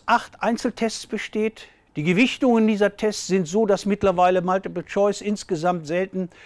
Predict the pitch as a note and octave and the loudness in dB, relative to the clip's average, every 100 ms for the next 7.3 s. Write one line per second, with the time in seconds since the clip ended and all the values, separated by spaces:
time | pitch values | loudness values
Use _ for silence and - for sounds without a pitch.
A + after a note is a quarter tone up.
0 | - - - G#3 - G3 - F#3 - F#3 | -20 -8 0 0 0 -8 -4 -4 -2 -2
1 | E3 D#3 C#3 E3+ G#3+ - - E3+ F#3+ - | -2 -2 2 2 0 -6 -6 -4 -4 -4
2 | G#3 F#3 E3 D#3+ D3 - D3 F#3 A3+ A#3 | -4 -4 -2 -2 -4 -4 -4 -2 -4 -6
3 | - _ _ _ _ _ _ - - - | -12 _ _ _ _ _ _ -20 -20 -4
4 | D3 E3+ F#3+ F#3 - - A#3+ B3+ A3 F#3 | 0 4 4 2 -2 -2 4 6 6 4
5 | A3 A3+ - A#3 - - - - _ - | 2 -2 -2 -4 -4 -8 -10 -12 _ -20
6 | - - F3 A3 B3+ A#3 F#3 G3 F3+ - | -18 -8 -2 4 4 4 2 2 0 -4
7 | E3 E3 D#3+ | -2 0 -2